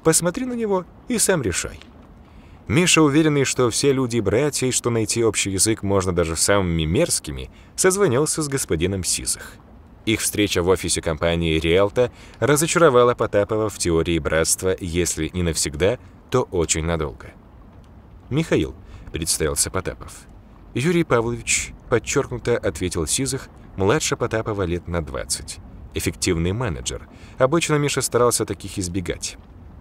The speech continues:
Он уже начинал жалеть, что приехал, а то ему клиентуры не хватает. «Мне рекомендовал вас Горбунов», сказал Сизых.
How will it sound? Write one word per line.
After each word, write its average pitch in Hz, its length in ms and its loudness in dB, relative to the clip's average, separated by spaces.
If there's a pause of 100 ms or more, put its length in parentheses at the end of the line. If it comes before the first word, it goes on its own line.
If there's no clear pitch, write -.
(400)
Он 101 160 4
уже 87 200 2
начинал 85 380 0
жалеть, 78 300 0
что 76 160 -2
приехал, 92 520 -4 (260)
а 90 80 2
то 113 80 2
ему 117 260 2 (160)
клиентуры 120 500 0
не 87 120 0
хватает. 69 460 -8 (880)
«Мне 151 240 4
рекомендовал 139 640 4
вас 120 260 4
Горбунов», 104 540 0
сказал 73 320 -6
Сизых. - 340 -8